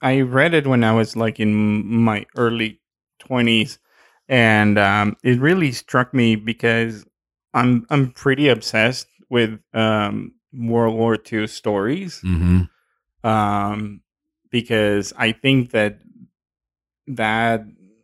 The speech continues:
Speaker 1: period of time, I mean, they call it the greatest generation for a reason, right? Um, there has been the, the worst of mankind and the,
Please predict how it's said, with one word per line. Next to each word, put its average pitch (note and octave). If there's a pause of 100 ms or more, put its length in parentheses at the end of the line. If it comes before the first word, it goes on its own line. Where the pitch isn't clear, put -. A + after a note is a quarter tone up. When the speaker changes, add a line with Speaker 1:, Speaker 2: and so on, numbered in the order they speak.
(380)
Speaker 1:
period A2+
of G2
time, G#2
I A2
mean, A#2
they A2
call D3
it A#2
the G#2+
greatest G2+
generation G#2
for G#2+
a G2
reason, G2+
right? G#2+ (640)
Um, G2 (640)
there A#2+
has A#2
been A#2+ (800)
the, G2+
the A2+
worst C3+ (920)
of B2
mankind C3 (440)
and G#2
the, G2+